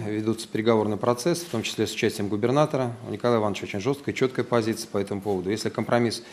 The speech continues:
не будет достигнут с оборонными предприятиями, в первую очередь, да, потому что процедура отзыва Е Т О, она достаточно сложна, вот, тогда, значит, будут использованы другие сценарии.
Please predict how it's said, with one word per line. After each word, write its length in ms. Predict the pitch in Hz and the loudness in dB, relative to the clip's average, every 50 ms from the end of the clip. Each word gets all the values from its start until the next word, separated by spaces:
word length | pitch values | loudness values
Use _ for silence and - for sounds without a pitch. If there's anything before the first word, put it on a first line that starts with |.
| - - - - - | -20 -20 -20 -10 -2
не 100 | 110 117 | 0 2
будет 220 | 117 113 113 107 104 | 4 4 4 4 4
достигнут 460 | 117 117 - - 185 175 131 95 87 - - - | 2 2 4 4 4 4 2 2 -2 -6 -12 -12
с 100 | - - | -6 0
оборонными 420 | 104 113 113 107 101 98 95 95 | 2 4 4 4 2 0 -2 -4
предприятиями, 640 | 95 101 101 - - 110 104 92 - - 87 87 | -4 -6 -8 -4 0 0 0 0 0 -4 -8 -12
в 60 | 85 - | -12 -8
первую 320 | - 107 98 95 95 92 | -4 -4 -2 0 0 -2
очередь, 260 | 85 - - 87 87 | -2 -4 -6 -6 -4
да, 200 | 95 123 143 151 - - - - - | -4 -4 -4 -6 -8 -12 -18 -18 -16
потому 160 | - - 127 127 | -2 2 2 2
что 140 | - 117 | 2 2
процедура 440 | - - 131 - 143 135 139 143 135 135 | 2 2 2 4 4 6 8 10 10 10
отзыва 320 | 135 131 113 117 113 120 | 10 8 8 6 6 6
Е 100 | 120 120 | 6 6
Т 120 | 117 143 | 4 4
О, 60 | 165 170 | 2 2
она 140 | 135 107 | 2 2
достаточно 440 | 98 110 110 - 127 123 - 117 113 | 0 -2 -2 0 0 0 0 -2 -6
сложна, 400 | 107 - 120 117 110 107 98 85 80 - - - - - _ _ - - - - - - - - - - - | -4 0 0 0 0 0 -2 -6 -8 -12 -18 -20 -20 -20 _ _ -20 -20 -20 -20 -20 -20 -20 -20 -16 -10 -6
вот, 260 | - 95 92 90 90 - - | -2 -2 -2 -2 -4 0 2
тогда, 300 | - 135 147 190 202 175 | 2 4 6 6 6 6
значит, 300 | 135 135 139 131 - - | 6 4 0 -2 -4 -4
будут 260 | 113 107 131 135 131 | -2 0 0 0 0
использованы 420 | 135 - - - 123 113 107 104 95 | -2 -2 2 2 2 4 2 0 -2
другие 220 | 95 95 101 110 | -2 -2 -2 -4
сценарии. 520 | 104 - - 107 95 90 82 78 73 - | -4 -4 -6 -6 -6 -6 -6 -8 -10 -12